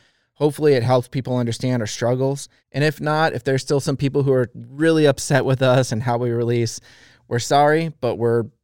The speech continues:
operating at our full capacity right now. And until we get more people on the payroll and more people are able to do this full time, we're just not gonna be able to release faster. Um, but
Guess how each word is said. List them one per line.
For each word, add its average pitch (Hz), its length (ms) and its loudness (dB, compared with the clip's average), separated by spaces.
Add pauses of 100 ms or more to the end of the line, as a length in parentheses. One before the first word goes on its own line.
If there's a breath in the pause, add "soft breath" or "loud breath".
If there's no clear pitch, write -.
(120)
operating 123 580 0
at 101 100 -4
our 98 80 -4
full 123 240 -2
capacity 101 640 -6
right 95 240 -8
now. 95 320 -8
And 101 100 -8
until 127 400 0
we 123 80 -2
get 117 160 -2
more 127 200 0
people 131 280 -4
on 120 120 -2
the 110 60 -4
payroll 131 600 0
and 107 80 -4
more 117 180 -2
people 123 320 -4
are 117 80 0
able 117 180 0
to 107 80 -6
do 113 160 -4
this 113 200 -4
full 113 180 -4
time, 123 420 -4 (220 soft breath)
we're 120 180 -4
just 123 200 -4
not 117 160 -2
gonna 113 160 -6
be 113 180 -2
able 107 180 -4
to 107 280 -6
release 101 400 -8
faster. 90 640 -10 (480)
Um, 110 320 -6 (120)
but 120 220 -4